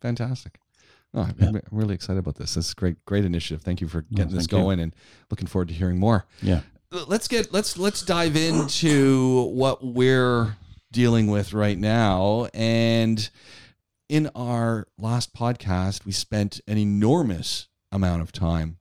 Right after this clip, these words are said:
Speaker 1: talking about the I D six
Speaker 2: Mm.
Speaker 1: that had, that y-, you effectively had rented.
Speaker 2: Yeah.
Speaker 1: And you got it for the season, and you were having an opportunity to give this electric vehicle a run for its money
Speaker 2: Mm.
Speaker 1: and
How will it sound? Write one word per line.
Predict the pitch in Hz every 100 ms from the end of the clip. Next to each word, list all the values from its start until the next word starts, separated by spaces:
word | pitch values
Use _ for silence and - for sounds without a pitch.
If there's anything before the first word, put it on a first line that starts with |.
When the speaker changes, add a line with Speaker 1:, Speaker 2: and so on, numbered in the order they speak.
| -
Speaker 1:
talking | 92 -
about | 87
the | 85
I | 85
D | 82 82
six | - 80 - - 101
Speaker 2:
Mm. | 82 - - - -
Speaker 1:
that | 90 87 _ - _ _
had, | 110 90 87 - _ _ _ _ _
that | 185 - 170 139
y-, | 165 180
you | 196 214
effectively | 156 135 127 120
had | 139
rented. | 95 87 87 101 - _ -
Speaker 2:
Yeah. | 104 92
Speaker 1:
And | 110 107 107
you | 104
got | 110 117
it |
for | 117
the | 127
season, | 101 107 98 101 113
and | 101
you | 107 117
were | 113 110 110 107 104 _ _ _ _ _
having | 95 110 104 113 113 107 -
an | 117
opportunity | 104 104 117 - 98 87 82 85
to | - 113
give | 85 92 90 90 92
this | 90 -
electric | 92 90 104 -
vehicle | 92 82 - 82 85 -
a |
run | 101 80 80
for | 95
its | 107 -
money | 156 92 - _ -
Speaker 2:
Mm. | 85 78 - -
Speaker 1:
and | 107 101 101 95